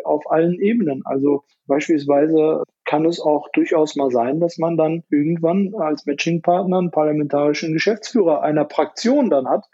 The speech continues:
und der das Ganze dann auch, äh, sehr, sehr gut mitbegleitet und auch sehr interessant gestaltet. Also ich kann wirklich jedem ans Herz legen, einfach mal mitzumachen und einfach mal das politische Geschehen, sei es in Düsseldorf, Berlin, Brüssel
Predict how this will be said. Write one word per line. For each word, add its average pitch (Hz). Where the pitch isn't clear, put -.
und 160
der 151
das 156
Ganze 165
dann 170
auch, -
äh, 151
sehr, 151
sehr 156
gut 143
mitbegleitet 175
und 165
auch 160
sehr 147
interessant 165
gestaltet. 175
Also 135
ich 143
kann 139
wirklich 151
jedem 160
ans 147
Herz 165
legen, 160
einfach 165
mal 151
mitzumachen 165
und 151
einfach 147
mal 143
das 135
politische 139
Geschehen, 135
sei 131
es 131
in 127
Düsseldorf, 139
Berlin, 131
Brüssel 131